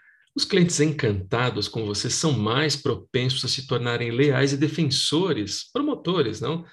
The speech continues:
da, da marca para a sua empresa. No mundo empresarial competitivo, encantar seus clientes em vez de simplesmente satisfazê-los é fundamental para o sucesso a longo prazo.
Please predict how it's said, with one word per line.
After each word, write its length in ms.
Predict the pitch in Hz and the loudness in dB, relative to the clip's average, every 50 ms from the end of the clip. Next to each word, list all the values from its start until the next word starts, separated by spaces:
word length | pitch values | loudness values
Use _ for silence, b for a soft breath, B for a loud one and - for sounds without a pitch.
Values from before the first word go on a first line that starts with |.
| B B B B B B | B B B B B B
da, 840 | 131 123 127 127 131 131 127 127 123 120 120 123 120 120 120 120 135 | 0 2 2 4 4 4 2 2 0 0 0 0 0 2 0 2 2
da 120 | 123 147 | 4 4
marca 360 | 147 147 170 175 165 - - | 4 4 4 2 2 0 -2
para 160 | - - 107 107 | -4 -4 -4 -4
a 40 | |
sua 140 | - - 113 | -4 -4 -4
empresa. 320 | 104 - 95 92 - - b b b b b b b b b - | -4 -2 -2 -2 -2 -4 b b b b b b b b b 2
No 120 | 202 220 | 2 4
mundo 220 | 247 302 339 320 285 | 6 6 6 6 4
empresarial 520 | 175 160 147 131 117 123 117 117 113 107 | 6 6 6 6 6 6 6 6 6 4
competitivo, 840 | - 113 101 117 110 107 - - - - 143 143 131 104 98 92 92 - b b b b b b _ - | 2 -2 -2 -4 -4 -4 -4 -4 0 2 4 4 4 2 0 -4 -6 -10 b b b b b b _ 0
encantar 580 | 175 175 170 - 175 143 127 131 165 170 165 139 | 0 0 2 2 2 2 2 2 2 0 0 0
seus 220 | - - - - | 0 -2 -2 -2
clientes 520 | - - 123 120 120 117 95 - - - | -2 -2 -2 0 -2 -2 -2 -4 -4 0
em 120 | 135 131 117 | 2 2 2
vez 220 | 107 123 123 117 | 2 0 0 0
de 60 | 107 | -2
simplesmente 560 | - - 202 196 - 131 110 113 120 120 123 - | -2 -2 -2 -2 -2 -2 -2 -2 -4 -4 -4 -2
satisfazê-los 960 | - 139 135 135 - - 110 110 110 110 139 143 120 110 104 - - - - | -2 -2 -4 -4 -6 -6 -4 -4 0 2 2 2 2 2 -2 -4 -6 -4 -2
é 120 | - 139 131 | 0 0 0
fundamental 1500 | 135 - - - - 220 240 226 170 127 143 160 170 160 156 160 151 131 107 - - - 131 131 127 113 104 101 98 - _ _ _ _ | -2 -4 -6 -4 -2 -2 -2 -2 -2 0 2 2 2 0 0 -2 -2 -4 -4 -6 -4 -2 0 2 2 2 2 0 -2 -8 _ _ _ _
para 120 | - 117 113 | -4 -2 -2
o 60 | 110 | -2
sucesso 560 | - 127 120 - - 117 110 104 - - - - | -4 -4 -4 -2 0 0 0 0 -2 -4 -6 -6
a 80 | - | -2
longo 260 | 113 113 113 110 110 | -2 0 0 -2 -4
prazo. 360 | 90 - 98 - - - - | -4 -4 -4 -4 -4 -6 -10